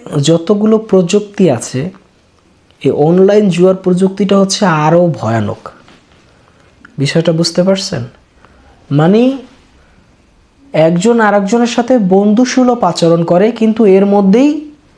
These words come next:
একজন একজনকে মাইরা ফালায়। গত সপ্তাহে আমরা দেখছি এক বন্ধু আর এক বন্ধুরে মাইরা ফালাইছে। অথচ বন্ধু মানে কি? পৃথিবীর সবচাইতে একজন কাছের মানুষ, তাই না? আপন মানুষ। তার সাথে রাত দুইটার সময় বাইরে যাওয়া যায়,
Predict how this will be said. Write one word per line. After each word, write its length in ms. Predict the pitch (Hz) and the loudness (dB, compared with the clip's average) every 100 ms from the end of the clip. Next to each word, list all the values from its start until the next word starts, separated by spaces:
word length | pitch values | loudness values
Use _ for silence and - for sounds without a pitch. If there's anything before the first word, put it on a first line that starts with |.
| _ _ _ _ - | _ _ _ _ -4
একজন 320 | 170 185 240 | -2 0 0
একজনকে 380 | 220 196 190 196 | 2 0 0 0
মাইরা 280 | 165 160 151 | 2 2 0
ফালায়। 300 | 131 117 117 | -2 -2 0
গত 220 | 165 220 | 0 -2
সপ্তাহে 360 | 208 214 190 | -4 -2 -2
আমরা 140 | 170 156 | 0 0
দেখছি 340 | 147 - 190 | -2 -2 0
এক 200 | 180 160 | 0 2
বন্ধু 220 | 175 233 | 0 2
আর 100 | 214 | 2
এক 160 | 175 151 | 0 0
বন্ধুরে 340 | 147 151 185 | 0 2 2
মাইরা 260 | 214 151 131 | 2 2 0
ফালাইছে। 420 | 120 98 101 - - _ _ _ _ _ _ _ _ - _ _ _ _ _ - | -2 -8 -8 -12 -16 _ _ _ _ _ _ _ _ -20 _ _ _ _ _ -4
অথচ 320 | 214 262 285 | 0 0 2
বন্ধু 440 | 214 196 254 269 | 2 2 2 2
মানে 260 | 285 269 240 | 2 2 0
কি? 280 | 160 127 - - _ _ _ - - _ _ _ _ - | -2 -6 -8 -16 _ _ _ -20 -20 _ _ _ _ -6
পৃথিবীর 320 | 220 277 277 | -2 0 0
সবচাইতে 460 | 294 277 - 240 | -2 -2 -2 0
একজন 220 | 202 190 180 | 0 0 0
কাছের 360 | 180 - 160 | -2 -2 -4
মানুষ, 300 | 117 101 90 - - - | -2 -6 -8 -12 -12 -4
তাই 140 | 156 | -2
না? 100 | 247 | 0
আপন 380 | 170 131 190 202 | 0 -2 0 0
মানুষ। 320 | 170 120 85 - - _ _ _ - | -2 -4 -10 -16 -18 _ _ _ -4
তার 120 | 185 | -2
সাথে 260 | - 185 | 0 0
রাত 120 | 180 170 | 0 2
দুইটার 300 | 175 175 165 | 0 0 -2
সময় 240 | 165 165 | -2 0
বাইরে 280 | 156 147 143 | 2 2 0
যাওয়া 260 | 143 139 | 2 0
যায়, 260 | 135 139 139 | 0 -2 -4